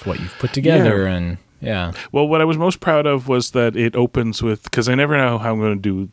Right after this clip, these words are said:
Speaker 2: the opening things, and this time I was really having, like, what's a ghost thing I could do? And then for some reason I got really, f-, you know, the, the synapse went off, and I start remembering, um,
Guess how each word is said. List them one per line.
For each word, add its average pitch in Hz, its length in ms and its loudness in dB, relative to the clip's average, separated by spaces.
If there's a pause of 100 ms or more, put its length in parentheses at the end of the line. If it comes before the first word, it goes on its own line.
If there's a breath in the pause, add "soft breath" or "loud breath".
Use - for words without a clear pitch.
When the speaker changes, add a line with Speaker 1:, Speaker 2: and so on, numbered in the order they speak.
(160)
Speaker 2:
the 101 140 0
opening 131 420 0
things, 156 320 -2
and 107 140 0
this 104 120 0
time 101 280 -2
I 92 40 0
was 92 120 -4
really 98 160 0
having, 95 280 -2
like, 90 200 -6
what's - 320 -10
a 90 100 -10
ghost 92 320 -2
thing 87 160 -2
I 82 80 -6
could 87 160 -4
do? 85 180 -2 (1160 loud breath)
And 104 160 -6
then 98 100 -2
for 107 140 -6
some 104 240 -2
reason 107 300 0
I 98 100 0
got 104 260 -2
really, 104 280 0
f-, - 200 -8 (520)
you 156 100 0
know, 110 240 0
the, 113 220 -6 (280)
the 147 160 -6 (120)
synapse 135 480 0
went 123 160 2
off, 120 220 2
and 123 100 0
I 120 40 0
start 123 260 2
remembering, 120 600 -2
um, 113 300 0